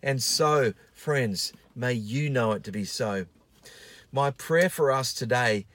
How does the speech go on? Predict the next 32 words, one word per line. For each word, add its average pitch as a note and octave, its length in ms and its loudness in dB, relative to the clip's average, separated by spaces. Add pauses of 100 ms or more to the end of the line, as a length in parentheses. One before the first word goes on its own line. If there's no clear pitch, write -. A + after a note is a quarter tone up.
is A2 160 -6
that A#2+ 140 0
as G#2 120 -4
a G#2+ 60 -6
church C#3+ 400 2
family, A#2 460 -2
we C#3 180 -2
can E3+ 300 -2
remember B2 640 0 (300)
that B2+ 120 -4
notwithstanding D3 800 0
the A#2 80 -2
calamities C#3 680 -6
that - 160 -4
come, G#2+ 360 -4 (400)
God C#3+ 300 2
is C3+ 160 -4
faithful C#3+ 600 -2
to B2+ 80 -6
his A#2+ 200 -4
promises. A2+ 680 -6 (340)
Notwithstanding D#3+ 640 2
that B2+ 140 0
we D3 240 0
can D#3+ 180 -2
let C#3 200 -2
him C#3+ 280 -4
go, B2 240 4
he C#3 240 -2
will C3+ 160 -4
never D3+ 800 0 (240)
let C3+ 380 2